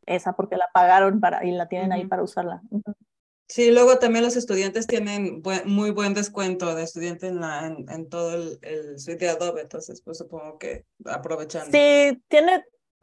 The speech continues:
Speaker 1: pues, más o menos para un estudiante sí está todavía un poco caro, pero yo sí estoy, yo sí tengo la licencia de, porque es la misma para maestros y pro-, y alumnos.
Speaker 2: ¿Y estudiantes? Ah, ok.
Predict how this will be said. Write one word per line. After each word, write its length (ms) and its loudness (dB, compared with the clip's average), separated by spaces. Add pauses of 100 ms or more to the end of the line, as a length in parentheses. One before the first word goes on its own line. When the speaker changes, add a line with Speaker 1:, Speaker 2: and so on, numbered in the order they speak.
Speaker 1:
pues, 160 4
más 200 2
o 60 2
menos 400 0
para 160 8
un 60 2
estudiante 400 -2
sí 80 -6
está 200 -4
todavía 320 4
un 80 0
poco 260 0
caro, 300 6 (200)
pero 180 0
yo 140 0
sí 100 -8
estoy, 640 -2
yo 100 -2
sí 120 -6
tengo 160 -2
la 80 4
licencia 340 2
de, 80 -4
porque 240 -4
es 40 2
la 80 4
misma 300 -2
para 160 2
maestros 420 -4
y 200 -2
pro-, 260 -4
y 220 0
alumnos. 400 0
Speaker 2:
¿Y 60 -6
estudiantes? 720 -10
Ah, 240 -12
ok. 100 -12